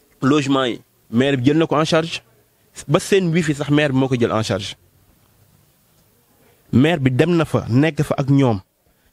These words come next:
di waxtaan ak ñoom, saafonte ak ñoom. Côté santé, ñoo ngi si avancé. Côté boo xoolee,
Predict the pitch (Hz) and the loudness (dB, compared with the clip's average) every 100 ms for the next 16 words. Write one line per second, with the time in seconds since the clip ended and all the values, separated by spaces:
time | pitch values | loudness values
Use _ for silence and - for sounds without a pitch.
0 | - 123 139 156 - 160 - 135 143 113 | -2 2 2 2 0 -2 -2 0 0 0
1 | 101 - 151 160 151 143 - 135 131 117 | -4 -4 -4 -2 -2 -4 -2 -2 0 -2
2 | 95 _ _ _ _ _ - 185 185 - | -4 _ _ _ _ _ -2 -2 0 -2
3 | 170 131 123 160 175 - - 147 139 107 | -2 0 0 2 0 -4 -4 -2 -2 -4
4 | - _ _ _ 180 185 190 170 120 127 | -10 _ _ _ -2 0 0 0 -4 0
5 | 165 170 170 151 127 | 0 2 0 2 0